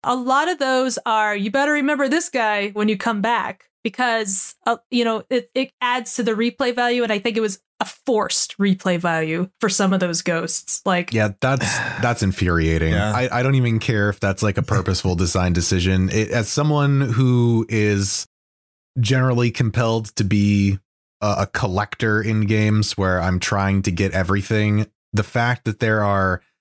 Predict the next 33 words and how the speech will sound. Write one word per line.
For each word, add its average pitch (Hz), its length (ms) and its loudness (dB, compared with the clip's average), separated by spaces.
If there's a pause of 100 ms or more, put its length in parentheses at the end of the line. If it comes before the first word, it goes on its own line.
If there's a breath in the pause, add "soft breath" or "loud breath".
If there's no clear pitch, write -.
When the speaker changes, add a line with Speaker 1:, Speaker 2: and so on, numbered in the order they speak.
(160)
Speaker 2:
not 127 200 0
only 156 220 2
missable 135 720 0 (260)
ghost 117 320 0
encounters, 92 720 0 (420)
but 120 180 -4
that 127 220 -2
they 117 160 2
are, 107 180 2
like, 95 380 0 (760)
unfairly 156 1120 0
missable 90 640 0
in 117 200 0
that 123 160 2
it's 120 120 -2
just 131 200 -2
like, 135 240 0
"Oh, 220 140 2
you 139 220 0
opened 156 320 0
a 147 60 0
door 135 420 0
and 117 120 0
a 110 60 2
child 170 600 -2
ran 127 280 0
by 123 320 0
behind 131 600 0
these 117 380 2
fucking - 440 0
kimonos 131 760 2
or 107 140 2
whatever." 101 500 0